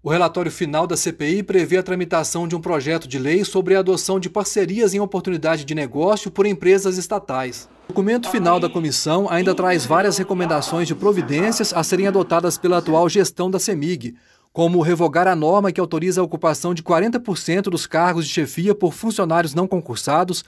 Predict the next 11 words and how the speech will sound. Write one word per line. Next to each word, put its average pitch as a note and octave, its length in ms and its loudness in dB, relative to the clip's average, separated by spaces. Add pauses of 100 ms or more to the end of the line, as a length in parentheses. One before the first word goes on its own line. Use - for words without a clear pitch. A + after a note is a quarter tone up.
restringir F3+ 560 2
a G#3+ 80 6
convalidação G3+ 720 0
de F3 100 -6
contratações G3+ 840 -2
apenas G3+ 500 0
às G3+ 80 0
situações F3+ 580 0
excepcionais F#3 800 0
e F3 80 -2
emergenciais, D#3+ 840 0